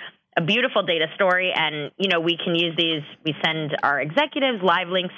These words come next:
to dashboards rather than, you know, PowerPoint slides, which they love because as a technology leader, we wanna be able to really,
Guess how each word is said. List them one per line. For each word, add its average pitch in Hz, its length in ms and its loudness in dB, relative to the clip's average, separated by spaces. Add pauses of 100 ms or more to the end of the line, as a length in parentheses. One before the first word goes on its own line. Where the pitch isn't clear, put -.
to - 40 2
dashboards 208 640 0
rather 160 300 0
than, 151 340 0 (100)
you 160 120 -4
know, 139 160 2
PowerPoint 185 580 0
slides, 156 300 0
which 156 180 -12
they 143 100 2
love 151 440 2
because 143 340 -2 (580)
as 180 140 4
a 180 80 0
technology 254 540 2
leader, 202 280 2
we 180 80 0
wanna 175 220 0
be 170 140 -2
able 160 180 0
to 156 140 -4
really, 156 420 2